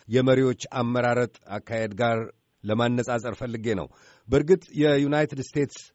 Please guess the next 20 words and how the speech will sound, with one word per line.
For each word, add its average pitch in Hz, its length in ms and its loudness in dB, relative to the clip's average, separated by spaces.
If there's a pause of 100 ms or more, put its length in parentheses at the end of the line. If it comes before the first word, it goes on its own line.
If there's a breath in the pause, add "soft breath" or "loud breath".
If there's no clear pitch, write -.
ፕሬዚደንታዊ 151 720 2
ስርዓትና 147 600 -4 (360)
የኢትዮጵያ 160 600 2 (180)
የፓርላማ 147 840 0 (120)
ስርዓት 139 500 -4
ልዩነት 143 420 -2
ያላቸው 120 580 -4
ቢሆንም 131 520 0 (340)
በዩናይትድ 165 580 2
ስቴትስ 165 420 -4 (400)
ፖለቲካ 165 340 -2 (440)
ያየን 139 400 2
እንደሆነ 131 400 2 (460)
ተመርጦ 185 380 2 (120)
ፕሬዚደንት 175 500 0
የሚሆነውና 151 720 0
ዋይት 131 280 0
ሀውስ 135 200 0
የሚገባው 131 520 2
ሰው 151 180 -2